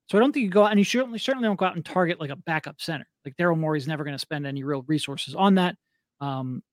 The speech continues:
especially if you already have B-Ball Paul, and I think Ball, B-Ball Paul's done fine.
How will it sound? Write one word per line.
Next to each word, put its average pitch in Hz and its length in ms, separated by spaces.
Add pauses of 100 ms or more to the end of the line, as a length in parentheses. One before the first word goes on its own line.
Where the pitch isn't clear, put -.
(1120)
especially 175 380
if 151 160
you 160 80
already 151 160
have 139 220
B-Ball 147 260
Paul, 240 240
and 214 80
I 165 60
think 156 160
Ball, 151 240
B-Ball 165 240
Paul's 147 240
done 131 180
fine. 214 400